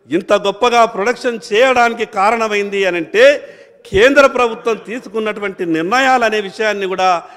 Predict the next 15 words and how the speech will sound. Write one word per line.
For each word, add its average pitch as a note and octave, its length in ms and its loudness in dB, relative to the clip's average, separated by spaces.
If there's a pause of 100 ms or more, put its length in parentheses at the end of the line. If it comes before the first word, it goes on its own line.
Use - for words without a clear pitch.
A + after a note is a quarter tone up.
(220)
ఇక్కడ F3 300 -4
ఉన్నటువంటి F#3+ 840 -4 (280)
ప్రభుత్వంలో A#3 640 4
ఉన్నటువంటి A3 480 0
పెద్దలు G3 380 0
కూడా G3+ 300 2 (560)
గమనించాల్సినటువంటి F#3 880 0
అవసరం D3 320 -8
ఉంది. A#2+ 220 -12 (800)
మరి D3+ 140 0
అదేవిధంగా A3+ 520 6
అధ్యక్ష, A3 280 4 (2000)
కాంగ్రెస్ G#3+ 440 0
ప్రభుత్వం A#3 400 2
తరఫున A3+ 540 2